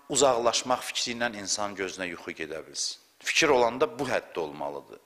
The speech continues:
Əsas məsələ buna deyirlər. Əsas məsələ budur ki, fikrini məşğul eləsin, təsir eləsin, hər bir dəqiqə və anva təsir eləsin.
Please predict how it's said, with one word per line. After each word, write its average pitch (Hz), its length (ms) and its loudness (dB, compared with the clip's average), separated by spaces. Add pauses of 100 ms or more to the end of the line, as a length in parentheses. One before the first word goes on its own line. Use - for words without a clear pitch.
(1500)
Əsas - 380 4
məsələ 147 360 4
buna 143 200 4
deyirlər. 90 480 -6 (1700)
Əsas 151 340 6
məsələ 170 340 6
budur 170 220 -4
ki, 190 80 -2
fikrini 165 560 2
məşğul 151 500 4
eləsin, 95 460 2
təsir 135 480 4
eləsin, 110 400 2
hər 135 280 4
bir 120 160 -2
dəqiqə 110 460 4
və 101 140 4
anva 117 320 4
təsir 98 480 0
eləsin. 82 400 -2